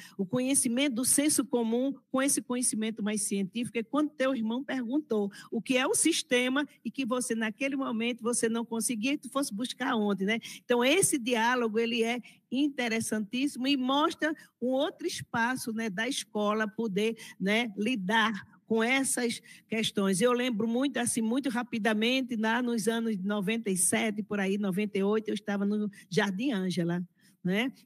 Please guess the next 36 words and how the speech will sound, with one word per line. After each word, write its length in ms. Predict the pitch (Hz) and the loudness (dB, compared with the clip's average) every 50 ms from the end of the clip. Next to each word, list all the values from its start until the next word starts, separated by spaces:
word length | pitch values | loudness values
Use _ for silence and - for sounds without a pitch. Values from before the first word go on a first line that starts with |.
| _ | _
Trabalhando 560 | - 208 233 233 214 247 247 233 247 262 277 254 | 2 2 4 4 4 2 2 4 2 2 2 2
exatamente 640 | 247 226 262 254 240 - 233 214 226 247 254 226 | 2 0 0 0 0 -2 -2 -2 -2 -2 -4 -4
com 80 | 220 226 | -6 -6
os 60 | 285 | -4
movimentos 500 | 254 233 233 240 240 208 220 226 233 226 | -2 -2 -2 -2 0 0 0 2 2 2
sociais 760 | - 208 208 208 - - 202 196 190 208 220 240 247 262 - - - - - - | 2 2 2 0 -2 -2 0 0 0 0 0 0 -2 -2 -6 -8 -14 -18 -10 -4
e 160 | 339 233 254 | 0 2 2
alguns 400 | 269 254 247 220 220 311 359 320 | 2 2 2 0 0 0 0 0
grupos 480 | 190 185 190 269 320 359 339 - 285 - | -2 -2 0 2 2 2 2 0 0 -2
de 140 | - 262 | -2 -6
rap 400 | 240 - 202 208 226 247 - - | -6 -4 -4 -2 -2 -4 -4 -6
dentro 340 | 233 185 196 254 285 269 277 | -6 -4 -2 -2 -2 -4 -4
da 140 | 220 226 233 | -4 -2 -2
escola, 640 | 226 220 - - - - 202 208 220 233 247 269 247 - - - - - | -2 -2 -4 -4 -2 -2 0 0 0 0 -2 -4 -6 -10 -16 -20 -12 -8
e 160 | - 226 254 | -4 -2 0
os 140 | 277 277 208 | 2 2 2
rap, 600 | 185 214 247 294 311 320 - _ - 233 214 226 - | 2 0 0 0 -2 -4 -4 _ -4 -4 -4 -2 -2
os 160 | 233 208 185 | -2 -2 -2
meninos 560 | 202 240 247 233 240 285 330 302 262 233 190 | -2 -2 -2 0 0 0 2 2 0 -2 -4
traziam 640 | - - 233 220 214 190 175 202 294 294 262 214 196 175 - _ _ _ _ _ _ _ - - _ | -4 -2 -2 0 0 0 0 0 0 0 0 -2 -2 -4 -6 _ _ _ _ _ _ _ -20 -12 _
uma 420 | - 220 233 226 220 202 202 190 180 - - - | -2 0 0 2 0 0 0 -2 -6 -8 -14 -8
forma 460 | - 247 247 269 302 277 233 214 214 | -4 -2 0 0 0 0 0 0 -2
de 260 | 208 185 226 247 240 226 - - - _ - | -2 -2 -2 -2 -2 -4 -8 -12 -18 _ -4
descrever 920 | 180 170 294 359 - - - - - 294 294 277 208 160 175 262 285 302 | 0 2 2 2 2 0 -2 0 0 0 2 0 0 0 0 0 2 0
o 60 | 311 | 0
contexto 680 | 285 - 262 262 233 - 269 269 330 320 - - - 208 | -2 -4 -6 -6 -4 -4 -2 -2 -2 -2 -4 -6 -8 -6
social 480 | - - 214 214 - - 202 190 196 | -4 -4 -4 -4 -2 -2 -2 -2 -2
que 100 | 196 196 | -2 -4
eles 140 | 202 190 190 | -4 -4 -4
estavam 320 | 185 - 185 180 175 185 175 | -4 -4 -4 -2 0 0 0
vivendo 460 | 165 180 175 160 208 220 233 208 190 | 0 0 0 2 0 0 0 -2 -2
de 100 | 185 226 | -2 -2
uma 160 | 226 226 226 | -2 -2 -2
forma 300 | - - 226 214 208 226 | -2 -2 -2 0 0 0
riquíssima, 840 | 202 220 240 220 - - 226 233 220 - - - 196 190 180 180 180 | 0 -2 -2 -4 -8 -6 -4 -2 0 0 0 0 0 0 0 2 2
né? 200 | 185 208 233 | 2 2 0